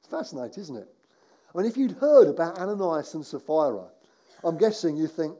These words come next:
"Oh, I'm not sure if I want to be part of this group of people."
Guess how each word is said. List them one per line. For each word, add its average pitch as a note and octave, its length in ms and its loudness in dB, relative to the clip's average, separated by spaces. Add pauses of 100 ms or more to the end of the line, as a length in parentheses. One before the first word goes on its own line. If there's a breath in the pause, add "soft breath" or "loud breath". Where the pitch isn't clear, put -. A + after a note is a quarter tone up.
"Oh, A3 480 -12 (380 soft breath)
I'm F#3 240 -10
not C#4 400 -4
sure A#3 720 8 (100)
if - 80 -8
I G3 80 4
want G#3+ 160 4
to G#3+ 60 6
be G#3+ 80 4
part G#3+ 340 4
of F#3+ 60 0
this F#3 160 0
group F#3 240 2
of E3+ 120 -4
people." E3 460 -4